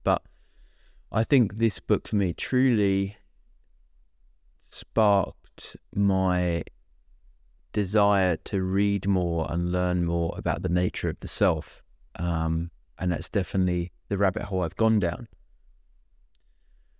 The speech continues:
But the, the, the book, The Untethered Soul, I think for me, at its core, helped me understand a concept that really was the,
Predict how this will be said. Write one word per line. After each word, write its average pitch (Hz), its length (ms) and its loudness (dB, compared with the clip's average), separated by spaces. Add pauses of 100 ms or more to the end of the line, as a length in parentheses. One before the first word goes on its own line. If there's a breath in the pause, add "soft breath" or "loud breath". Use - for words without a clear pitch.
(500)
But 101 260 2
the, 104 680 2
the, 113 160 -2 (240)
the 101 100 0
book, - 520 0 (340)
The 110 120 -2
Untethered 95 520 0
Soul, 90 400 2
I 87 60 -2
think 98 340 -2
for - 100 -6
me, 92 320 0 (600)
at - 200 -4
its - 200 -8
core, 95 800 0 (1000)
helped 135 260 0
me 131 180 2
understand 98 560 0
a 95 40 -8
concept - 800 0 (840)
that 104 140 0
really 107 840 2 (1160)
was 101 220 0
the, 92 320 2